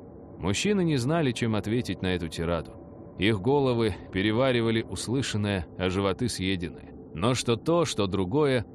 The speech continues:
было не особо удобоваримым. «А ты тоже, что ли, железо носишь?» вдруг спросил Вахитику сосед, сжав пальцы на его плече.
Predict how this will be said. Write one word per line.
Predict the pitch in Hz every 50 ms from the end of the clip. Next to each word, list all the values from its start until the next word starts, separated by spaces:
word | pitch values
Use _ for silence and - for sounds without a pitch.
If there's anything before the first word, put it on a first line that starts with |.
| - -
было | 95 107 170 196 190 175 165
не | 151 139 123
особо | 117 107 - - 165 185 175 139 147
удобоваримым. | 147 - - 113 104 87 113 127 117 104 98 92 90 90 85 85 87 87 80 64 53 - - - - - - - - - - - - - - - - - -
«А | - 95 123
ты | 135 117 190 185
тоже, | 139 - 202 220 220 214 202
что | - - - 190
ли, | 180 156 139
железо | 120 151 160 151 151 135 117 117 113
носишь?» | 110 104 95 85 - - - - - - - -
вдруг | 87 87 110 120 113 -
спросил | - - 95 92 - - 104 95
Вахитику | 87 87 85 - 113 110 - - 98 - 92
сосед, | 85 - 82 80 - - 127 117 - - - - - -
сжав | 82 85 82 113 135 123 - -
пальцы | - 120 110 98 - - 92
на | 87
его | 90 90 87 82
плече. | 80 85 85 82 - - - -